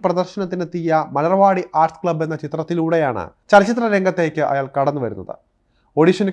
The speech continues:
കാലൊടിഞ്ഞാണ് നിവിൻ എത്തിയതെന്ന് വിനീത് ശ്രീനിവാസൻ പല അഭിമുഖങ്ങളിലും പറഞ്ഞിട്ടുണ്ട്. ഇന്ന് രണ്ട് കാല് ഉറച്ചു വച്ച തല ഉയർത്തി മലയാള സിനിമയുടെ യുവരാജാവായി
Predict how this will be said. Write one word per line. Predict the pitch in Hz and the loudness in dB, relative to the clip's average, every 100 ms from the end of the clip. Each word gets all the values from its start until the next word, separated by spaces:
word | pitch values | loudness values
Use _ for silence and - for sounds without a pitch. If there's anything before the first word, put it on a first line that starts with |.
| 175 | 6
കാലൊടിഞ്ഞാണ് | 175 202 208 185 165 160 156 | 8 8 4 0 -2 -2 -4
നിവിൻ | 147 147 147 143 | -6 -8 -10 -10
എത്തിയതെന്ന് | 135 160 147 143 131 | -8 -6 -4 -6 -6
വിനീത് | 139 185 - | -4 -4 -4
ശ്രീനിവാസൻ | 175 156 151 147 147 | -6 -6 -8 -8 -2
പല | 175 165 | 0 0
അഭിമുഖങ്ങളിലും | 127 165 165 160 151 135 131 127 131 | -2 -4 -4 -4 -4 -4 -6 -8 -8
പറഞ്ഞിട്ടുണ്ട്. | 127 127 113 95 - _ _ _ _ _ _ _ | -6 -8 -10 -12 -14 _ _ _ _ _ _ _
ഇന്ന് | 160 185 190 - 156 | -2 2 0 2 2
രണ്ട് | 180 214 220 | 2 2 6
കാല് | 190 190 185 147 | 8 8 4 2
ഉറച്ചു | 156 185 - 190 | 0 0 0 -2
വച്ച | 165 165 151 156 | 0 0 0 2
തല | 170 196 | 2 2
ഉയർത്തി | 175 165 165 156 | 0 -2 -4 -6
മലയാള | 151 160 165 | 0 0 0
സിനിമയുടെ | 160 156 160 156 151 | -4 -6 -4 -4 -4
യുവരാജാവായി | 170 202 175 160 156 156 147 | 0 4 4 4 2 2 2